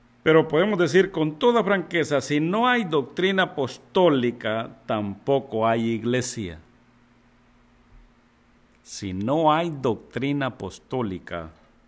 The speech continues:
no hay iglesia. La iglesia subsiste con la doctrina apostólica, porque si no tiene la doctrina apostólica, y si no persevera en la doctrina apostólica,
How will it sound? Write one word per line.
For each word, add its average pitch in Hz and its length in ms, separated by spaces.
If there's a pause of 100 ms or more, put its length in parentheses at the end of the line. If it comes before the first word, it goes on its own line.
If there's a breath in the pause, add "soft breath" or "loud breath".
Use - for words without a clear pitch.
(420)
no 110 480 (180)
hay 104 400 (120)
iglesia. 90 840 (720 soft breath)
La 110 280
iglesia 127 500
subsiste - 1300 (420 soft breath)
con 127 240
la 107 100
doctrina 113 420
apostólica, 101 720
porque 104 280
si 107 220
no 202 640
tiene 156 580
la 113 140
doctrina 131 440
apostólica, 175 680
y 120 60
si 147 100
no 185 160
persevera 190 840 (280 loud breath)
en 147 140
la 147 60
doctrina 143 380
apostólica, 143 960